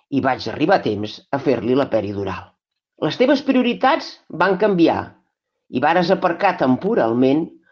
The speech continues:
voltar món. Jo sí que vaig continuar fent-ho. Hi he anat moltes i moltes vegades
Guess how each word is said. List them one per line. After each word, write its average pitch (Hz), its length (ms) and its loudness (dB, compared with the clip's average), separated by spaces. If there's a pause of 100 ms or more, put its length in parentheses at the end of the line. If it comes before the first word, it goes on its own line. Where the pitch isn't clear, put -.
(160)
voltar 170 380 4
món. 127 280 4 (720)
Jo 131 200 0
sí 196 280 -2
que 110 100 -2
vaig 104 240 -4
continuar 107 480 -2
fent-ho. 92 400 -6 (520)
Hi 196 100 2
he 220 40 4
anat 247 220 2
moltes 254 460 4
i 220 60 2
moltes 202 360 0
vegades 190 640 0